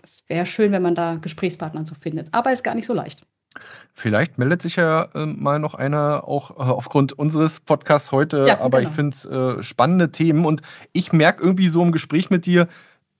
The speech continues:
Speaker 2: also das ist noch ein ganz weites Feld. Also da ist eigentlich noch viel zu beackern, ne? Weil das sind erstmal ganz viele Länder und, äh, die unterscheiden sich ja auch noch mal kulturell, wirtschaftlich und, ähm,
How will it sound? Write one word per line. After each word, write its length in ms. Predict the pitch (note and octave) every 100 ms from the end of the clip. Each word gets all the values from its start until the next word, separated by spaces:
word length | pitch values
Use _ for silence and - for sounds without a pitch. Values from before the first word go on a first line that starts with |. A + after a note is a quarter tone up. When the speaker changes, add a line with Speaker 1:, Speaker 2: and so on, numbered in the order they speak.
| _ _ _ _
Speaker 2:
also 220 | D#3 D3+
das 160 | D#3 D3+
ist 160 | F3 F#3+
noch 140 | D#3+
ein 80 | D3+
ganz 300 | C#3+ G3+ -
weites 320 | D#3+ F3+ -
Feld. 320 | - G3+ D#3
Also 180 | C3+ C3
da 160 | C3+ C3
ist 220 | C#3+ -
eigentlich 320 | D#3 E3 -
noch 160 | D#3 -
viel 600 | - F3 F#3+ G#3 G3+ - _ _ _ _ -
zu 140 | F3+
beackern, 500 | D3 G#2+ - D3 A#2
ne? 200 | C3+ -
Weil 260 | C#3 C3+ C3+
das 160 | C3+
sind 100 | D3
erstmal 240 | A2+ - C3
ganz 180 | B2+ B2+
viele 180 | C#3
Länder 580 | A#2 A2 E3+ F#3+ F#3 F3+ - - - - -
und, 360 | C#3+ C#3+ C3 C3+
äh, 100 | C3 -
die 340 | C#3+ B2+ D#3+ D#3+
unterscheiden 460 | D3 C#3+ C#3 C#3+
sich 140 | C#3+ C#3+
ja 80 |
auch 120 | G#2 F#3+
noch 140 | F#3
mal 140 | F3+
kulturell, 960 | E3+ F#3 F#3 E3+ D3+ D#3 E3 E3 D3+ -
wirtschaftlich 840 | B2 C#3 D#3 - D#3 D#3+ D#3 D#3 -
und, 340 | C#3 C#3+ C#3 -
ähm, 440 | C#3 C#3 C3+ C3